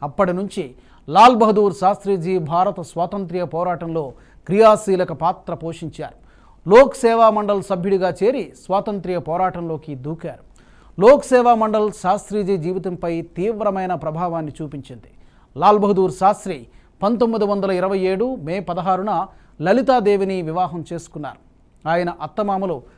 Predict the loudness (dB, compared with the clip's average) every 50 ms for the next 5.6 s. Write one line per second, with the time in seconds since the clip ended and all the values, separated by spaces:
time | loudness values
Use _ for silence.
0 | _ _ _ 0 2 2 2 0 -4 -6 -2 0 0 0 0 0 -2 -2 -2 0
1 | 0 0 0 -2 -4 -6 -6 -6 -6 -6 -6 -6 -6 -6 -6 -8 -8 -8 -8 -8
2 | -8 -6 -6 -6 -6 -6 -6 -8 -8 -10 -12 -12 -12 -14 -14 -14 -18 _ _ 0
3 | 4 4 6 4 4 0 -6 -12 -20 -16 -6 0 2 4 4 4 4 2 2 2
4 | 2 2 2 2 0 -2 -4 -6 -6 -4 -4 -4 -4 -8 -12 -12 -10 -8 -8 -8
5 | -8 -4 -2 0 0 2 4 6 6 6 4